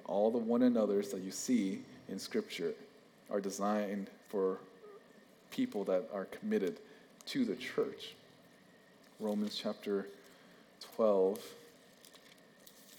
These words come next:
verse ten. Be devoted to one another, right? That's, that's the one, the one another passages.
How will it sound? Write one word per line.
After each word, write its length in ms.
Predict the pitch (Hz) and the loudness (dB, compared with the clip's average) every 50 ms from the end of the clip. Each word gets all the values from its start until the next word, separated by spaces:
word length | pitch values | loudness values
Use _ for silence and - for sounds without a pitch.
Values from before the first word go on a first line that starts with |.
| - - - - - - - - - - - - - - - - - - - - - | -20 -20 -20 -20 -20 -20 -20 -20 -20 -20 -20 -20 -20 -20 -20 -20 -20 -20 -20 -12 -6
verse 640 | 92 87 92 - - - - - - - - - - - - - - - - - - - - - | -6 -4 -4 -6 -8 -10 -10 -12 -12 -14 -14 -16 -18 -20 -20 -20 -20 -20 -20 -20 -18 -18 -14 -14
ten. 480 | - - - - 107 98 98 107 135 165 - - - - - - - - - - - - - - - - _ - - - - - - - - - - - - - - - - - - - - - - - - - - - - - - - - - - - | -12 -10 -4 -4 -2 -2 -2 -4 -4 -6 -10 -16 -20 -20 -20 -20 -20 -20 -20 -20 -20 -20 -20 -20 -20 -20 _ -20 -20 -20 -20 -20 -20 -20 -20 -20 -20 -20 -20 -20 -20 -20 -20 -20 -20 -20 -20 -20 -20 -20 -20 -20 -20 -20 -20 -20 -20 -20 -20 -20 -6 -2
Be 80 | 123 | -2
devoted 460 | 117 123 127 113 113 107 113 120 127 123 | 2 2 4 4 6 6 6 6 4 2
to 100 | - 139 | 2 2
one 180 | 131 131 127 131 | 4 6 6 6
another, 400 | 131 156 180 - 110 87 98 - - - - - - | 6 6 4 4 4 0 0 -4 -8 -16 -18 -12 -4
right? 140 | - 104 104 | -2 0 2
That's, 220 | 113 110 - - | 0 0 0 -2
that's 180 | 98 110 110 - | -8 -8 -2 0
the 60 | 113 | 0
one, 240 | 107 98 104 90 92 | 0 0 -2 -2 -2
the 60 | 113 | 0
one 200 | 101 107 110 117 | 2 4 4 4
another 260 | 113 110 117 120 117 | 4 6 6 4 4
passages. 560 | 110 - 101 95 - 90 - - 76 - - | 2 0 -4 -4 -4 -8 -12 -12 -12 -12 -12